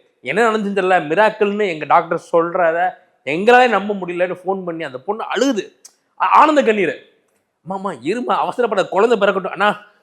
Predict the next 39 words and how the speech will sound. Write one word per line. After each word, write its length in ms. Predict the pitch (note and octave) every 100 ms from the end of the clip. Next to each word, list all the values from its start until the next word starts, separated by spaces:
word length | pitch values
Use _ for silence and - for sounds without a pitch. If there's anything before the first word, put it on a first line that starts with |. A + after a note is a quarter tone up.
| _
குழந்தை 320 | C3 F3 B3
பிறக்கும்ண்ணா, 520 | G3+ G#3 G#3+ A#3+ A3 - - _ _ _ _
இது 320 | C#3+ G3 A#3
வரைக்கும் 280 | B3 B3+ C4
எனக்கு 180 | A3 G3
இல்லாத 200 | A3 A3
நம்பிக்கை 280 | G#3+ A3 G3
எனக்கு 180 | E3+ D#3+
இப்பவே 240 | B3+ C4
எனக்கு 220 | G#3+ F3+
இருக்கு." 440 | G3+ G3 E3+ - _ _ _ _ _ _ _ _ _ _ _
சொன்னபடியே 720 | - F#3+ B3 F4 D#4+ C#4 C#4
அந்த 200 | A#3+ G3+
பொண்ணு 160 | G#3+
குழந்தை 300 | F3 F3 E3
பிறந்ததுங்கய்யா, 480 | C#3 C3+ A#2 A2+ A2 _ _ _ _ _
அழகான 640 | - G#2+ C#3 D3+ F#3 D#4 D#3+
ஆண் 200 | C#3+ C#3+
குழந்தை 320 | B2+ A2+ G#2+ _ _ _ _ _ _ _ _
பிறந்தது. 540 | C#3 D3 C#3 - _ _ _ _ _
இப்ப 280 | A#2+ - D#3
அந்த 120 | B2+
பையன் 320 | D3 G3 A#3+
வந்து 180 | F#3 G3
எல் 200 | E3+ F#3+
கே 140 | A3+
ஜி, 80 | G#3+
யூ 100 | G3+
கே 80 | F3+
ஜி 60 | E3+
படிச்சிட்டு 280 | E3 D#3+
இருக்காரு. 360 | C#3 A#2 A2+ C#3 _ _ _ _ _ _
ஐ-, 220 | C3+ D3
நான் 120 | C#3
சொல்றது 380 | D#3 A3+ - -
ஐந்து 300 | D3 G3 F3+
வருடங்களுக்கு 420 | E3+ G#3 G3 E3
முன்பான 240 | F#3 F#3 B2
கதை. 200 | B2+